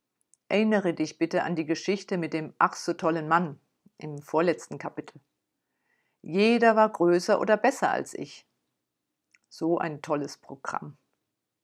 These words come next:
Nun durfte ich auch noch Opfer spielen.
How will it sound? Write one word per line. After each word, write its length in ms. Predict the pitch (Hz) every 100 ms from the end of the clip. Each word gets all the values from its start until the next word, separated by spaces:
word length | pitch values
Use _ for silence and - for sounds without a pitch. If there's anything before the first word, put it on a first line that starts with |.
| _ _ _ _ _ _
Nun 220 | 202 226
durfte 300 | 180 170 -
ich 220 | 156 - -
auch 140 | 156
noch 220 | 180 -
Opfer 320 | - - 156
spielen. 520 | 147 - 147 143 143